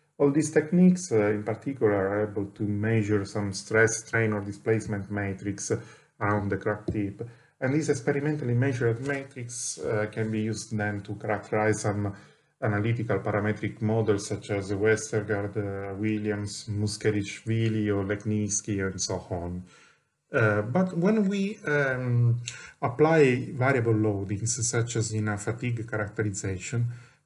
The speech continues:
thermoelastic stress analysis becomes a favorite experimental technique, uh, basically due to its intrinsic ability to exploit dynamic loading. Uh,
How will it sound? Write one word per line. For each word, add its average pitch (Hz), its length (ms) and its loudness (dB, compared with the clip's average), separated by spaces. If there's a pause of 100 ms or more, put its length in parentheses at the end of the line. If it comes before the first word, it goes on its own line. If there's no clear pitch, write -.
thermoelastic 175 480 4
stress - 320 -2
analysis 165 640 2
becomes 127 640 -2 (100)
a 123 80 0
favorite 110 480 2
experimental 104 640 0
technique, 101 540 -2 (500)
uh, 110 260 6
basically 165 540 2
due 120 240 4
to 120 260 4
its 127 180 0
intrinsic 123 600 0
ability 117 420 -2
to 117 140 0
exploit 113 400 4
dynamic 98 460 -2
loading. 92 500 -2 (600)
Uh, 110 120 2